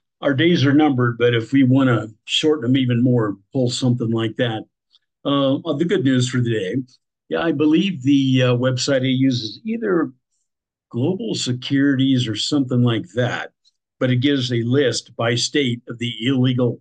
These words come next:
immigrants in each state in the United States. Now, the, the figures are a little bit dated because I did check on Colorado and it's substantially higher, but it gives you an idea how many there are.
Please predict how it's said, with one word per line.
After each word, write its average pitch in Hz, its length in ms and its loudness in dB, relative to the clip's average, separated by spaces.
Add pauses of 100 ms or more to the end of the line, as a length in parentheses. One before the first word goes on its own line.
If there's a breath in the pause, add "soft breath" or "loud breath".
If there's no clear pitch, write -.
(140)
immigrants 104 720 -4 (280)
in 120 140 -2
each 117 220 -2
state 123 320 -2
in 123 120 -2
the 113 120 0
United 104 400 -6
States. - 520 -8 (460 loud breath)
Now, 120 520 -2
the, 117 520 0 (640)
the 127 60 -8
figures 214 420 -2
are 135 120 -2
a 123 60 0
little 139 220 0
bit 120 240 -2
dated 101 440 -8
because 113 340 -4
I 107 80 -2
did 123 260 -4
check 123 300 -4
on 120 160 -2
Colorado 113 680 -2
and 104 140 -8
it's - 380 -6
substantially 123 680 -4
higher, 110 500 -6 (440)
but 135 100 -2
it 131 40 0
gives 123 240 0
you 127 120 2
an 123 80 2
idea 117 400 0
how 110 120 -2
many 110 220 -4
there - 240 -2
are. - 200 -12